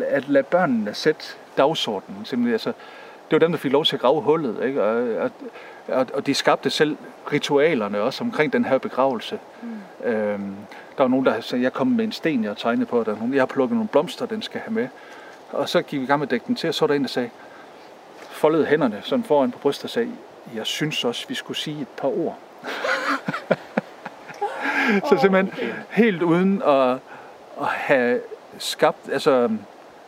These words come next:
Speaker 1: have lavet en bestemt ramme, det her, sådan et, et begravelsesritual skulle passe ind i, som børnene skulle følge med, så var de faktisk med til at genskabe,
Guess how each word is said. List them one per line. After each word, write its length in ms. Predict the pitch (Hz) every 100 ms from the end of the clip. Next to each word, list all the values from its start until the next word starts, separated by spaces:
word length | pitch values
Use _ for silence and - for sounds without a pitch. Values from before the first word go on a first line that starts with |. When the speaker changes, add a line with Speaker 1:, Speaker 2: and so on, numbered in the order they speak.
| - - - - - - - - - - - - -
Speaker 1:
have 120 | -
lavet 160 | 151 156
en 60 | 127
bestemt 400 | 147 175 151 120
ramme, 200 | 147 170
det 180 | 135
her, 160 | 139 139
sådan 200 | 160 139
et, 140 | 127 110
et 140 | 139
begravelsesritual 1080 | - 135 151 151 - 120 - 120 127 120 113
skulle 260 | - 131 113
passe 360 | - 143 -
ind 180 | 160 139
i, 80 | 113
som 180 | 143 117
børnene 220 | 135 113
skulle 280 | - 113 104
følge 240 | 123 110
med, 140 | 123 -
så 160 | 170
var 60 | 151
de 140 | 143
faktisk 440 | 139 131 - - 143
med 180 | 131
til 140 | 131 139
at 100 | 117
genskabe, 600 | 123 139 - 104 104